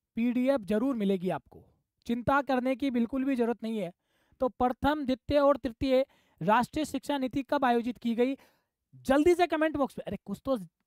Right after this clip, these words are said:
कुछ सवालों के जवाब तो आप भी दोगे ना। शाबाश बेटा, प्रियंका जोशी, बहुत जल्दी जवाब दिया आपने, बहुत अच्छा बेटा जी। उन्नीस सौ अड़सठ, उन्नीस सौ छियासी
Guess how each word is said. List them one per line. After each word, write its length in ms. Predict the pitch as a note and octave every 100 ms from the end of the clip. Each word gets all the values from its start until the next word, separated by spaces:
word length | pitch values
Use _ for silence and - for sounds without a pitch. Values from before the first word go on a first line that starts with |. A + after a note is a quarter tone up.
| _
कुछ 120 | C#4 -
सवालों 320 | A3 A3+ B3+
के 100 | C4
जवाब 280 | A#3 A#3+ B3+
तो 60 | C4
आप 160 | A#3
भी 140 | A3 C#4
दोगे 240 | C4 A#3+
ना। 240 | C#4+ C#4 B2+ _ _ _ _ _ -
शाबाश 460 | A3 A3+ C#4+ D4+ G3
बेटा, 260 | G3 C#3 - _ _ _
प्रियंका 420 | A3+ B3+ C#4+ C#4+ D4+
जोशी, 360 | C4+ B3+ D4+
बहुत 600 | C4 D3+ A3 G#3 D4+ D#4+ - - _ _ _ _ _ _ _ _ _ _ _ _ _ _ C3+
जल्दी 340 | G#3+ C4 D#4+
जवाब 300 | C#4+ C#4 C#4+
दिया 220 | A#3 C4+
आपने, 240 | C4+ C#4 C4+
बहुत 340 | G3 G3+ C#4+
अच्छा 220 | C4 -
बेटा 220 | A#3 G#3 F3+
जी। 200 | B2+ A2 _ _ _ _ _ _ _ _ _ _ _ -
उन्नीस 360 | G3 C4 B3
सौ 160 | - B3 C4 -
अड़सठ, 520 | G#3 - B3 B3 - - _ _ _ _ _ _ _ _ -
उन्नीस 300 | A3 C4+ -
सौ 280 | - B3+ C4
छियासी 760 | A3+ G#3 A#3 B3 - A#3+ B3